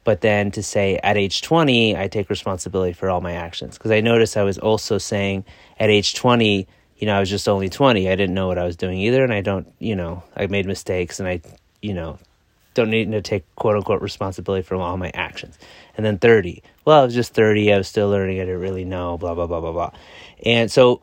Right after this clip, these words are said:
what it is, it's a mindset. So if I'm not taking responsibility for all my actions as a kid, well, I'm probably also using that same excuse and mindset for when I'm twenty, when I'm thirty, forty, and so on. So by flipping it,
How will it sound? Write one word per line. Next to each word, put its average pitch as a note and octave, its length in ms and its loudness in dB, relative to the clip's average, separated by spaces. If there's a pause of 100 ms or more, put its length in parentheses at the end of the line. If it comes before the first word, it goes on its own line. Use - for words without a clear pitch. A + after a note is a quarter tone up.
(120)
what C#3 260 4
it C3+ 80 8
is, E3+ 180 6
it's A#2 200 0
a - 20 0
mindset. A2+ 400 2
So G#2+ 120 0
if G#2 80 0
I'm A2 120 2
not C3 160 0
taking B2 160 -2
responsibility A2 640 0
for G#2+ 140 -2
all G2+ 40 0
my G#2 120 -2
actions G2+ 280 -6
as F#2 120 -8
a F#2 60 -6
kid, E3+ 420 4
well, A#2+ 120 0
I'm A2+ 80 -2
probably G#2+ 540 2
also A2+ 320 2
using G#2+ 220 -2
that G2+ 160 -2
same G2 260 -2
excuse G2 480 -6
and G2 100 -6
mindset F#2 340 -6
for F2+ 120 -10
when F#2 140 -4
I'm E2+ 100 -8
twenty, A#2+ 400 0
when F#2+ 100 -2
I'm F2+ 100 -8
thirty, G#2+ 420 0
forty, G2 560 0 (360)
and F#2+ 140 -8
so A2+ 220 2
on. E2+ 180 -4 (720)
So A#2+ 380 8
by A2+ 220 4
flipping C3 600 0
it, F#2+ 300 -6